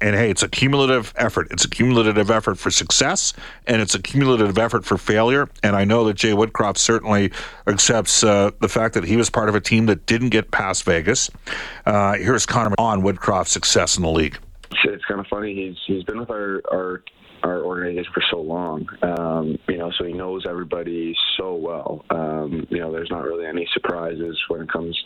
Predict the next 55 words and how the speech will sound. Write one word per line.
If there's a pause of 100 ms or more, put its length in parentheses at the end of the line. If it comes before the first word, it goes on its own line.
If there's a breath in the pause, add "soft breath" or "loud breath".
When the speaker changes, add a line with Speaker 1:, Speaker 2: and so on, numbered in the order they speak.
Speaker 2:
to,
you
know,
personnel
and
stuff
like
that
for
Woody.
And, (720 loud breath)
you
know,
and
he's
just
so
passionate, (100)
and
he
loves, (380)
he
loves
to
coach,
and
he
loves (120)
to,
uh, (560)
uh,
to
come
to
the
rink
every
day,
and
it
makes
it
fun
for
the
players.
And, (580 loud breath)
you
know,
he's
so
detail-oriented,
and,
and
I